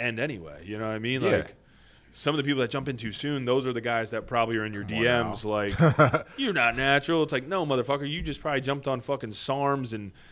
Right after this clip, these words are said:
Speaker 1: and oral steroids when you were seventeen and fucked yourself all up. And
Speaker 2: That's
Speaker 1: that's
Speaker 2: crazy.
Speaker 1: Yeah.
Speaker 2: And there's that, that, that's, that's the case a lot of the time.
Speaker 1: Yeah.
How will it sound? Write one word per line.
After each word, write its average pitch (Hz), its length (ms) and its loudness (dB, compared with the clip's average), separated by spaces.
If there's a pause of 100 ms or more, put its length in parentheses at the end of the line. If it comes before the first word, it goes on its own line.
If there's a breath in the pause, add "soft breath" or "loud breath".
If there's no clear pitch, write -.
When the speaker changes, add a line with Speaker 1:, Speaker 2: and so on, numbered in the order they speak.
(160 loud breath)
Speaker 1:
and 110 220 -8
oral 139 320 6
steroids 143 500 4
when 113 120 -8
you 110 60 -2
were 104 60 -4
seventeen 123 680 -2
and 101 100 -12
fucked - 260 -4
yourself 117 380 -2
all 113 240 0
up. 127 200 4
And 113 40 0
Speaker 2:
That's 117 300 2
Speaker 1:
that's - 120 -12
Speaker 2:
crazy. 104 600 -8
Speaker 1:
Yeah. 107 260 -2 (460 loud breath)
Speaker 2:
And 120 140 -2
there's 135 180 2
that, 120 320 -4
that, 117 240 -6
that's, 104 340 -10
that's 101 200 -4
the - 80 -14
case 160 260 -4
a 98 60 -2
lot 104 180 0
of 95 80 -8
the 90 60 -20
time. 104 340 -12
Speaker 1:
Yeah. 101 240 -10